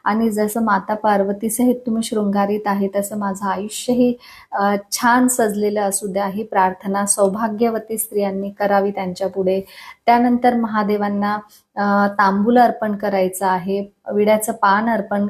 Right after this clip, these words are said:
आपण, अ, करतोय हा भाव करायचा आहे. नंतर महादेवांना बोलायचं, "महादेव, मी तुम्हाला कपिला गाईचं घृत अर्पण करतोय, तूप अर्पण करतोय, जे तुम्हाला खूप प्रिय आहे." नंतर महादेवांना बोलायचं, "हे महादेव, आता मी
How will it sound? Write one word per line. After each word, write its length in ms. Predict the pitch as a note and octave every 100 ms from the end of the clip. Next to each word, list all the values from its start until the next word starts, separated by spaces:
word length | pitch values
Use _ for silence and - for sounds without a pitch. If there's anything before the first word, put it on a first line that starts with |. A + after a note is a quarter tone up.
| G#3
आपण, 340 | G3 A3 G#3+
अ, 240 | A#3 G#3
करतोय 460 | G3+ G#3+ A3 A3 A3+
हा 260 | G#3+ G#3+ A3+
भाव 300 | G#3+ A3 G#3+
करायचा 520 | G#3+ G3+ F#3+ F#3+ G3
आहे. 320 | F#3 G3 G3+ - _ _ -
नंतर 320 | A3+ A3+ A#3+
महादेवांना 640 | A#3 A3 G#3 G#3+ G#3+ G#3+
बोलायचं, 480 | A3 G#3+ G#3+ G#3+ A3+
"महादेव, 380 | A3 A3+ A#3 A#3
मी 100 | A#3
तुम्हाला 320 | A3+ A3 A3
कपिला 480 | A3+ G#3 - A#3 A3+
गाईचं 380 | G#3+ G#3 G3+ G#3+ G#3
घृत 280 | F#3+ G3+ A#3
अर्पण 400 | A#3 A3+ G#3+ G3+
करतोय, 360 | G3+ G3 G3+
तूप 360 | G3+ A#3+ A#3+ A3+
अर्पण 400 | G#3 G3+ G#3 G3+
करतोय, 380 | G3+ G3+ G3+ G3+
जे 120 | G#3
तुम्हाला 380 | A3 G#3+ G#3+ G#3+ -
खूप 280 | - B3+ -
प्रिय 260 | A3+ G#3 G3
आहे." 420 | F#3 F#3+ G3 G3 - - -
नंतर 340 | A3 A3 A#3
महादेवांना 640 | A3+ G#3+ G#3 G#3 G#3+ G#3 A3
बोलायचं, 460 | G#3+ G#3+ A3 G#3+
"हे 220 | A3+ A3 B3
महादेव, 460 | B3 A#3+ A#3 A#3
आता 240 | A#3 A3+
मी 120 | A3+